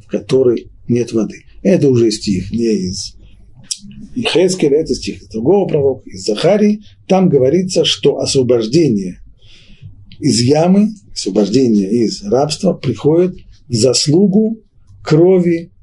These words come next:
завета. Кровь завета, кровь союза – это означает прежде всего необходимость обрезания. А обрезание было нужно для того, чтобы съесть пасхальную жертву. Окей, всё очень здорово, но опять же, всё с самого начала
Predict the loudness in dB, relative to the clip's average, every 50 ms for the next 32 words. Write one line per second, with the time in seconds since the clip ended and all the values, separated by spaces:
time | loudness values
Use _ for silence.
0 | -18 -8 0 2 2 2 4 2 0 0 -4 -12 -20 -20 -4 0 0 0 0 0
1 | -2 -4 0 0 0 0 -2 -6 -6 0 0 0 0 0 -2 0 0 2 2 0
2 | 0 -2 -4 -4 -14 -8 -6 -4 -2 -2 -2 -2 -2 -2 -2 -4 -2 -2 -4 -4
3 | -2 -4 -6 -6 -4 -2 -2 0 0 0 -2 -2 -4 -4 -4 -4 -6 -6 -10 -12
4 | _ -20 -20 -8 -4 -2 0 0 0 0 0 0 -2 -4 -10 -16 -8 -4 -4 -2
5 | 0 0 0 0 0 0 0 0 -2 -2 -2 0 2 2 2 2 2 2 0 -2
6 | -2 -6 -14 -8 -6 -2 -2 0 0 0 -2 -2 -4 -4 -4 -2 -4 -4 -4 -4
7 | -10 -8 -6 -6 -6 -6 -6 -10 -10 -12 -14 -16 -18 -20 -20 -20 -20 -20 -20 _
8 | -20 -20 -20 -20 -8 -4 -2 0 0 0 -2 -4 -6 -4 0 0 2 2 2 0
9 | 0 2 2 2 2 2 2 0 -4 -6 -16 -20 -20 -20 -20 -20 -8 -6 -4 0
10 | 0 0 0 0 -6 -4 -4 -4 -4 -6 _ -20 -20 _ _ _ _ _ _ _
11 | -20 -20 -20 -16 -12 -4 -2 -2 0 0 0 -2 -2 0 0 0 -2 -2 -6 -12